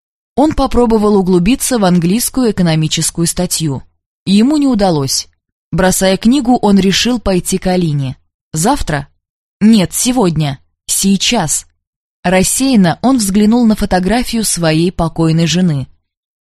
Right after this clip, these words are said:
В белом муслиновом платье с цветами на груди она улыбалась невинно, как святая. Он рассматривал ее с минуту равнодушно. Долгое время он культивировал в себе печаль о ней.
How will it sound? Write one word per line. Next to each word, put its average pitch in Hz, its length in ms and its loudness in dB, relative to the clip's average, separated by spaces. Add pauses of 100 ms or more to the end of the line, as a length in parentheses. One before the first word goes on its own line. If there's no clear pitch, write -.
(120)
В 180 140 0
белом 196 420 4
муслиновом 185 720 2
платье 165 600 -2 (160)
с - 100 -6
цветами 180 560 0
на 175 140 2
груди 180 500 -2 (140)
она 170 340 2
улыбалась 160 560 0
невинно, 165 580 0 (180)
как 262 200 -6
святая. 151 640 -4 (500)
Он 277 320 2
рассматривал 202 720 0
ее 185 240 2
с - 140 -6
минуту 233 540 0
равнодушно. 165 840 -2 (540)
Долгое 214 440 0
время 247 360 2
он 220 220 2
культивировал 202 800 0
в - 60 -6
себе 190 320 -2
печаль 185 540 -2
о 143 80 -4
ней. 131 340 -8